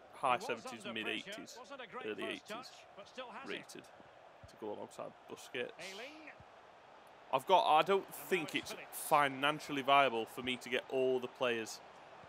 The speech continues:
Speaker 2: Cleese.
Speaker 1: that I want to get in this
Speaker 2: What can he
Speaker 1: squad.
Speaker 2: do from
Speaker 1: I've just
Speaker 2: here?
Speaker 1: gotta pick and choose.
Speaker 2: Well, lovely work
Speaker 1: That's
Speaker 2: to
Speaker 1: why I
Speaker 2: get past
Speaker 1: think
Speaker 2: his
Speaker 1: I'm
Speaker 2: man.
Speaker 1: just, that was awful from
Speaker 2: Alas, a
Speaker 1: Matej Klic.
Speaker 2: wild,
Speaker 1: I've got
Speaker 2: wild
Speaker 1: to,
Speaker 2: attempt.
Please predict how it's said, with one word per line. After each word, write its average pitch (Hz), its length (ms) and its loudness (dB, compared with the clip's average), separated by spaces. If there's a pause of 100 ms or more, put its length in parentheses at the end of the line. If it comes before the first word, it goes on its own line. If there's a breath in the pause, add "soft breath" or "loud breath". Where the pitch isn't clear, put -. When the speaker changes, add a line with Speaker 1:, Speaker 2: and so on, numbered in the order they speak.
Speaker 2:
Cleese. 170 80 -8
Speaker 1:
that 123 160 2
I 117 60 4
want 113 320 -2
to - 100 -10
get 113 160 0
in 113 160 -4
this 110 220 -6
Speaker 2:
What - 80 -10
can 117 80 -2
he 113 40 -2
Speaker 1:
squad. - 20 -4 (100)
Speaker 2:
do - 80 -14
from - 100 -8
Speaker 1:
I've 107 100 -6
just 117 160 -10
Speaker 2:
here? 123 120 -2
Speaker 1:
gotta 113 120 0 (280)
pick 131 180 -2
and 120 140 -12
choose. 123 200 -8
Speaker 2:
Well, 117 400 -10
lovely 160 180 -12
work 147 100 -10
Speaker 1:
That's 135 200 2
Speaker 2:
to 147 60 0
Speaker 1:
why 131 60 6
I 127 60 6
Speaker 2:
get 123 40 4
past 127 100 -6
Speaker 1:
think 131 140 -4
Speaker 2:
his - 80 -2
Speaker 1:
I'm 117 80 2
Speaker 2:
man. 107 80 -8 (120)
Speaker 1:
just, 120 140 -8 (1300)
that 131 100 -4
was 123 100 -6
awful 120 480 -2
from 117 160 -8
Speaker 2:
Alas, 113 240 -2
a - 40 -4
Speaker 1:
Matej - 260 -4
Klic. 123 160 -4
Speaker 2:
wild, - 560 -4
Speaker 1:
I've 131 40 -6
got 147 80 4
Speaker 2:
wild - 120 0
Speaker 1:
to, 143 160 2
Speaker 2:
attempt. - 180 -4